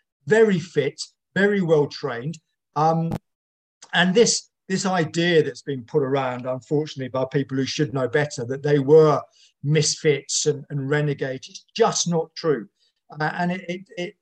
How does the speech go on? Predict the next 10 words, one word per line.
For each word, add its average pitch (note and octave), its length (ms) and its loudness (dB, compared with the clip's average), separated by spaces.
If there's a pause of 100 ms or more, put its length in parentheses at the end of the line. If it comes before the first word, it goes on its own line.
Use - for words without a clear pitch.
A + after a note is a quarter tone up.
it E3 100 0
annoys F#3 420 6
me A#2+ 240 -2
because C#3+ 280 -4
it's - 380 -4
disrespectful E3 840 -2
to C#3 60 -4
the C3 100 0
men C#3 260 -2
themselves. B2 720 -2